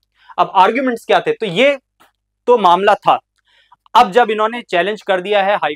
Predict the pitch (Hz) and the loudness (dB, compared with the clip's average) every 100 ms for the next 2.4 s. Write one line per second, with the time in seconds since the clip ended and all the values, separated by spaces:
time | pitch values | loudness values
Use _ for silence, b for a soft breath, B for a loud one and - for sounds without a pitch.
0 | - 185 190 247 254 170 160 185 185 214 | -8 -12 -12 -10 -6 -6 -6 -10 -10 -14
1 | - 151 160 180 220 220 - 202 196 165 | -8 -6 -6 -8 -10 -10 -12 -14 -10 -4
2 | 151 - 135 | -4 -4 -10